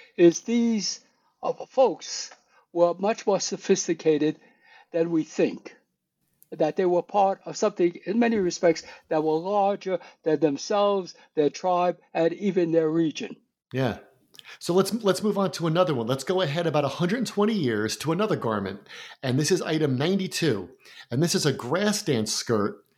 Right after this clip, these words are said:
Speaker 2: worn by Lakota Claremont. And now I'd like you to tell our listeners, you know, what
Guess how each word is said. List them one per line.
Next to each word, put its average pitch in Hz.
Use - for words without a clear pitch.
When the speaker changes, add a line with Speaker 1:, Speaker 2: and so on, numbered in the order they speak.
Speaker 2:
worn 139
by 131
Lakota 165
Claremont. 120
And 131
now 131
I'd 143
like 185
you 214
to 185
tell 175
our 147
listeners, 147
you 123
know, 98
what 113